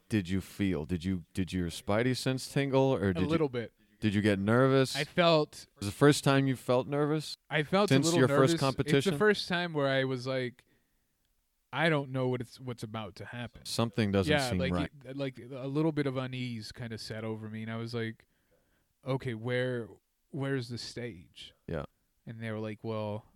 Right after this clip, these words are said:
Speaker 2: you see that corner?
Speaker 1: This is the first
Speaker 2: That's the
Speaker 1: gig.
Speaker 2: stage."
Speaker 1: This is the first gig that was no stage.
Speaker 2: Was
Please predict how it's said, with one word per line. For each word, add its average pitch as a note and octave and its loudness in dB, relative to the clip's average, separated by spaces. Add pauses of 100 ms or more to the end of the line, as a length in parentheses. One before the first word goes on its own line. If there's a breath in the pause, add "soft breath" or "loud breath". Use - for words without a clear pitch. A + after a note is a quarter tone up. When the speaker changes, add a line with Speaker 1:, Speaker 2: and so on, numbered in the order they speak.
(120)
Speaker 2:
you C#3 -14
see B2 -10
that A2 -10
corner? C#3 -10 (1500)
Speaker 1:
This A2 0
is G#2 -2
the B2 0
first G2 2
Speaker 2:
That's - -14
the G#2 2
Speaker 1:
gig. F2+ 2
Speaker 2:
stage." - -14
Speaker 1:
This G#2 0
is F2 -8
the F#2+ 0
first F#2 0
gig F2+ 0
that F2 -4 (260)
was F2+ 0
no F2 0
stage. D#2+ -6
Speaker 2:
Was C3+ 2